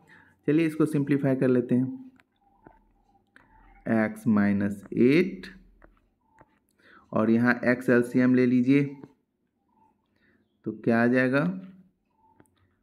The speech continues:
फ़ोर एटी प्लस थ्री एक्स, और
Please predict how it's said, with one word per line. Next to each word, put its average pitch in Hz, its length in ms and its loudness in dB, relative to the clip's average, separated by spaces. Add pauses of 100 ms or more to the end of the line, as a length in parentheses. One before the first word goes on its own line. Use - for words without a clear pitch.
(340)
फ़ोर 113 440 0
एटी 127 520 2 (760)
प्लस 120 580 -2 (800)
थ्री 104 260 -4 (260)
एक्स, - 420 -10 (1400)
और - 260 -4